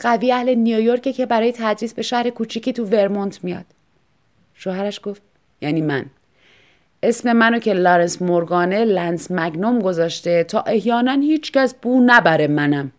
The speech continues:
بعد منو مو به مو توصیف کرده. حتی از خراش روی دماغم هم نگذشته.» رفت به سمت یخدان تا یک شیشه نوشیدنی دیگر بردارد.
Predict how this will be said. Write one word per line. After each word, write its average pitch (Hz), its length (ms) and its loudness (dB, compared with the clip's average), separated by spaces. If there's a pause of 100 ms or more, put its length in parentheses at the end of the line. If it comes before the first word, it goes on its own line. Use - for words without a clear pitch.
(1200)
بعد 233 400 4
منو 247 300 4
مو 247 300 4
به 220 160 2
مو 220 140 0
توصیف 175 460 -6
کرده. 135 460 -6 (440)
حتی 277 300 2
از 247 180 2
خراش 208 440 2
روی 240 220 0
دماغم 202 540 4
هم 175 200 2
نگذشته.» - 560 -8 (1300)
رفت 226 400 0
به 208 80 -4
سمت 214 260 -6
یخدان 196 540 -6
تا 226 140 -8
یک 226 200 -2
شیشه 220 280 -6
نوشیدنی 180 520 -6
دیگر - 320 -10
بردارد. - 560 -16